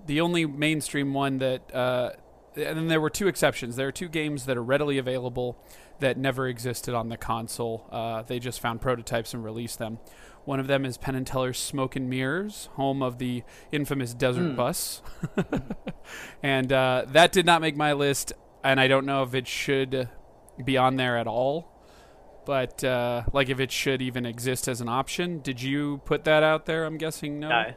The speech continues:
Speaker 2: no,
Speaker 1: Okay.
Speaker 2: no.
Speaker 1: So we are avoiding
Speaker 2: Fortunately.
Speaker 1: this. Yeah, we are
Speaker 2: <laughs>
Speaker 1: avoiding this purely because we don't have to. The other one is Demolition Man.
Speaker 2: <laughs> Oh, that game's
Speaker 1: Did
Speaker 2: great.
Speaker 1: Demolition Man
Speaker 2: <laughs>
Speaker 1: make
Speaker 2: No,
Speaker 1: your
Speaker 2: it
Speaker 1: list?
Speaker 2: didn't, but
Speaker 1: Okay.
Speaker 2: <laughs> I kinda wish it did.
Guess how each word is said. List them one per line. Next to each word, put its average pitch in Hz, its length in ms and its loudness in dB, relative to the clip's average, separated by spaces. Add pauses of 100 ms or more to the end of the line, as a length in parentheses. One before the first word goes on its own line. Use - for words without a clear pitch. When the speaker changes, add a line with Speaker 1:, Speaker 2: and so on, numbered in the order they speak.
(140)
Speaker 2:
no, 127 60 -6
Speaker 1:
Okay. 110 160 -6
Speaker 2:
no. 120 380 -2 (160)
Speaker 1:
So - 140 -2
we 185 200 6
are 180 140 12
avoiding 147 440 8
Speaker 2:
Fortunately. 135 300 2
Speaker 1:
this. - 40 0 (160)
Yeah, 131 60 10
we 147 180 8
are 143 40 10
Speaker 2:
<laughs> - 20 8
Speaker 1:
avoiding 143 320 6
this 127 180 0
purely 135 320 2
because 127 300 -2
we 123 100 -2
don't 113 140 -4
have 123 220 -2
to. 131 120 -4
The 135 100 2
other 160 140 6
one 160 140 2
is 135 120 -2
Demolition 117 540 -2
Man. - 320 -12
Speaker 2:
<laughs> - 40 -18 (880)
Oh, 135 260 6
that 156 120 0
game's 123 120 0
Speaker 1:
Did 127 120 -2
Speaker 2:
great. 143 140 8
Speaker 1:
Demolition 143 440 4
Man 131 320 6
Speaker 2:
<laughs> 131 40 0
Speaker 1:
make 131 180 2
Speaker 2:
No, 180 80 8
Speaker 1:
your 180 140 8
Speaker 2:
it 165 80 4
Speaker 1:
list? 156 260 4
Speaker 2:
didn't, 151 200 4
but - 20 -4 (260)
Speaker 1:
Okay. - 180 -4 (120)
Speaker 2:
<laughs> - 100 -4
I 180 60 6
kinda 262 200 8
wish - 140 6
it 175 120 0
did. 139 220 0